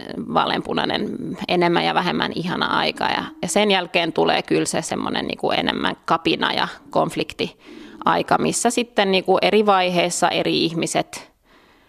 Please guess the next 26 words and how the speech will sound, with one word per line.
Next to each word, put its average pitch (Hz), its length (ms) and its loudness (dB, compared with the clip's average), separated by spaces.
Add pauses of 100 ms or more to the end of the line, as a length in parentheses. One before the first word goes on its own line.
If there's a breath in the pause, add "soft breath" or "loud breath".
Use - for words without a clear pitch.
(320 soft breath)
kapinoi 165 680 2 (560 loud breath)
va-, - 120 -2 (120)
toisiaan 247 520 4
vastaan, 220 500 2
aikuisia 185 500 2
vastaan, 185 420 2
lapset. - 680 0
Ja, - 240 0
ja, 175 180 2 (440 loud breath)
ja 190 60 2
se 226 100 4
pitää 226 280 2
muistaa, 190 440 2
että 170 140 0
vaikka 185 280 4
on 175 80 4
niinku 180 180 2
hyvä 214 400 6
uusperhe, 175 580 2
niin - 280 -2
semmoista 190 320 2
ulkopuolisuutta 180 880 2 (500)
on 185 220 2 (200)
melkein 208 640 4
aina 170 420 2 (160)
jollain - 560 2